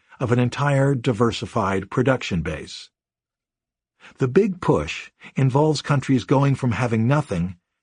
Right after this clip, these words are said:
to having everything. From having no power station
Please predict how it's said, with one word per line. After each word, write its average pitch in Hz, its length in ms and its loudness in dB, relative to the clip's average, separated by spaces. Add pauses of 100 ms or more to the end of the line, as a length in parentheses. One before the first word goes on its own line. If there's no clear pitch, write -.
to 135 100 0
having 120 400 0
everything. 120 580 -2 (1040)
From 143 160 0
having 131 480 2
no 165 180 4
power 131 320 2
station 90 560 -6